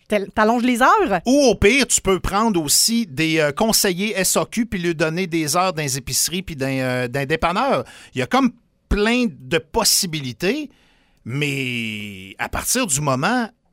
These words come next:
Speaker 2: où il y a du vin d'accessible dans les dépanneurs, dans les épiceries, puis que les meilleurs vendeurs sont là à quatre-vingt-dix pour cent, il y en a beaucoup, là, qui mettront pas les pieds d'une S A Q jamais, jamais, là.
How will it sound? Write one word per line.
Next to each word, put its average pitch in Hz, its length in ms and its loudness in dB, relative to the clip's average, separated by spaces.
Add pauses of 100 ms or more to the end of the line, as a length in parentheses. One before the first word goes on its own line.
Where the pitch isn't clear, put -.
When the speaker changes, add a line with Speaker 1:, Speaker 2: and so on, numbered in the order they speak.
(380)
Speaker 2:
où 196 200 -2
il 160 60 -4
y 156 40 2
a 139 80 2
du - 180 -2
vin 170 240 0
d'accessible 170 680 -2
dans 151 100 -4
les 131 60 -2
dépanneurs, 143 520 0
dans 160 80 -2
les 127 140 -2
épiceries, 160 540 -2
puis - 100 -12
que 147 100 -14
les 139 80 -4
meilleurs 143 340 0
vendeurs 165 680 0 (220)
sont 135 340 0
là 165 260 2
à 131 120 0
quatre-vingt-dix 151 800 -2
pour - 200 -8
cent, 190 280 -2 (600)
il - 60 -16
y - 20 -10
en 160 40 -4
a 262 80 2
beaucoup, 285 400 2
là, 202 80 4
qui - 120 -10
mettront 160 260 -2
pas 202 100 0
les 190 60 2
pieds 214 160 -2
d'une 165 140 -6
S 160 160 0
A 156 60 0
Q 233 160 -2
jamais, 170 260 0
jamais, 170 340 0
là. 170 180 -6